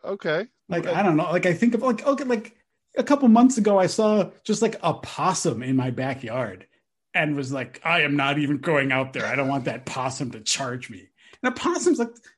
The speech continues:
Speaker 2: how big can that thing be? Like, twenty, thirty pounds, probably?
Speaker 1: If that. I, I think twenty if it's, like, really on the plump side, you know?
Speaker 2: Yeah, yeah. So, yeah, I don't know.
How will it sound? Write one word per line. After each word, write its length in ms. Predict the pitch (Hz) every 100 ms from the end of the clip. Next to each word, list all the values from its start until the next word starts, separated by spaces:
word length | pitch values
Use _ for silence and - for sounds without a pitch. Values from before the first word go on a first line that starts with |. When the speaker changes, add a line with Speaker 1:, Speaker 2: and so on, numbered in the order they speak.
| _ _ _
Speaker 2:
how 160 | - 311
big 200 | 320 233
can 120 | 190
that 180 | 147 143
thing 160 | 139
be? 180 | 127 123
Like, 180 | 104 104
twenty, 360 | - 156 160 156
thirty 320 | 170 160 139
pounds, 400 | 131 147 208 214
probably? 520 | 220 240 247 277 220 - - -
Speaker 1:
If 280 | - 202 -
that. 480 | 107 117 110 104 98
I, 280 | 143 151 156
I 40 |
think 200 | 156 143
twenty 420 | - 175 156 151 123
if 140 | -
it's, 180 | 117 -
like, 200 | 104 98
really 340 | 117 123 113
on 80 | 110
the 80 | 104
plump 400 | - - 127 120
side, 420 | - 110 107 104
you 80 | 117
know? 260 | 117 120 - _ -
Speaker 2:
Yeah, 400 | 190 185 127 107 - -
yeah. 440 | 170 156 131 113 123
So, 240 | - 160
yeah, 260 | 165 170 151
I 140 | 160 190
don't 120 | 170
know. 380 | 175 127 98